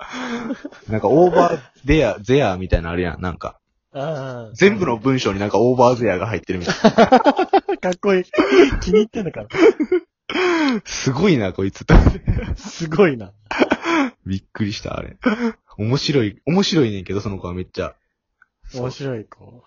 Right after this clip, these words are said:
Speaker 1: そうそう。
Speaker 2: うん。
Speaker 1: だから、現代やったら、まあ、その頑張りからまず褒めてあげやなあかんっていうな。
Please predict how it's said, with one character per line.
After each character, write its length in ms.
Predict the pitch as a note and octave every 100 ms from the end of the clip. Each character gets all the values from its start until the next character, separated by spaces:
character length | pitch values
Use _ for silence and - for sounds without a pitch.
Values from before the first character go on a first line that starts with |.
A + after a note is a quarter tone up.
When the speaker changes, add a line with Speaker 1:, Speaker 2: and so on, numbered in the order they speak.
| _
Speaker 1:
そ 160 | A2 A2
う 40 |
そ 60 | G#2+
う。 100 | G#2
Speaker 2:
う 0 |
ん。 40 | G2+
Speaker 1:
だ 100 | F#2
か 80 | F2
ら、 220 | E2 - _ _ _ _
現 220 | - C#3 D#3+
代 160 | B2+
や 80 | A2+
っ 20 |
た 140 | - D#3
ら、 280 | E3 F#2 - _ _ _ _
ま 60 | -
あ、 20 |
そ 120 | B2
の 80 | A#2
頑 220 | A2 C#3+
張 160 | C#3 C3+
り 20 |
か 100 | B2
ら 80 | F#2+
ま 120 | F#2+
ず 80 | -
褒 140 | -
め 100 | G2
て 120 | F#2 F2+
あ 60 |
げ 100 | F#2+
や 80 | F#2
な 100 | E2+
あ 40 |
か 140 | E2 F2
ん 40 |
っ 20 |
て 100 | E2
い 80 | -
う 60 | E2+
な。 160 | D#2